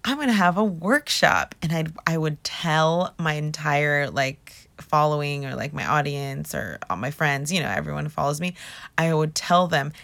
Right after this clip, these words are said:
"Hey, I'm having this workshop." And that would actually keep me accountable.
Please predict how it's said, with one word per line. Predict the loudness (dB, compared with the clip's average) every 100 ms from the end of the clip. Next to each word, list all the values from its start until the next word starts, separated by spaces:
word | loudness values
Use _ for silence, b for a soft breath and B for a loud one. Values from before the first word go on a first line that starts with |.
| B
"Hey, | -4 0 0
I'm | 0
having | -2 -2 0
this | -2 -2
workshop." | 0 -2 -2 -6 -4
And | 0 0 0 0
that | 0 2 0
would | 0 0
actually | 0 0 -4 -4 -4 -8
keep | -8 -8 -6
me | -8
accountable. | -8 -8 -6 -6 -6 -6 -8